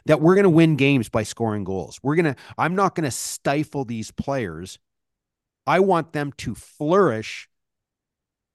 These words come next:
and learn as they make these mistakes, and we're gonna be a better team for it." No, you're not.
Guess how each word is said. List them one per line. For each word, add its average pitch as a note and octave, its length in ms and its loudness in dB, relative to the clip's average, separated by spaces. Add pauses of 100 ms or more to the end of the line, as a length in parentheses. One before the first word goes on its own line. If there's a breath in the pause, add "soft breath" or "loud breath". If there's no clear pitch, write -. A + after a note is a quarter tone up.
and C#3+ 420 -4
learn F3 600 -2
as C#3+ 240 -10
they C#3 160 -8
make C3 260 -8
these C3+ 220 -8
mistakes, A2+ 720 -8 (380)
and C3+ 140 -2
we're D3 120 2
gonna D3 160 0
be C#3 140 4
a C3 60 2
better B2 260 0
team A2 240 -6
for F#2 280 -10
it." - 60 -20 (500)
No, C#3+ 100 -2
you're A#2+ 120 0
not. F#2+ 260 -2